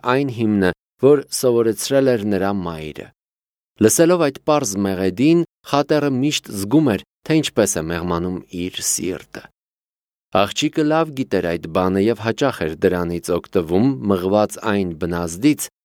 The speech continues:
որը հաճախ է ղեկավարում տկարամիտ էակներին, հատկապես երբ նրանք ձգտում են դեպի բարին։ Դեռ նոր էր լսվել գետի ցածր ու հաճելի ձայնը, երբ թիակների աղմուկը լռեց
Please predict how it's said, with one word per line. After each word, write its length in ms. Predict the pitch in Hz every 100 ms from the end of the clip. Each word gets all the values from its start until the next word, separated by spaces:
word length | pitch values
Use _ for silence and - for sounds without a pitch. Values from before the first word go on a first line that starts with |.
| _
որը 180 | 190 175
հաճախ 440 | 127 104 101 107 -
է 120 | 82
ղեկավարում 640 | 73 82 90 90 101 117
տկարամիտ 680 | - 104 87 85 82 82 -
էակներին, 720 | 82 82 - 90 87 110 76 - _
հատկապես 680 | - 101 - 90 - 147 - _ -
երբ 280 | 117 113 -
նրանք 540 | 101 95 107 131 104
ձգտում 420 | 92 95 - 107 92
են 140 | 73
դեպի 320 | 73 76 73
բարին։ 460 | 71 73 - - - _ _ _ _ _ _ _ _ _
Դեռ 200 | 120 139
նոր 240 | 143 160 143
էր 220 | 107 90
լսվել 560 | 98 98 - 107 104 95
գետի 460 | 92 95 92 - 98 98
ցածր 460 | - 117 110 101
ու 100 | 92
հաճելի 440 | 90 87 92 87 87
ձայնը, 480 | 87 131 143 104 76 _ _ -
երբ 240 | 143 147
թիակների 560 | - 135 123 - 123 113
աղմուկը 440 | 107 101 113 101 98
լռեց 580 | 95 98 143 165 -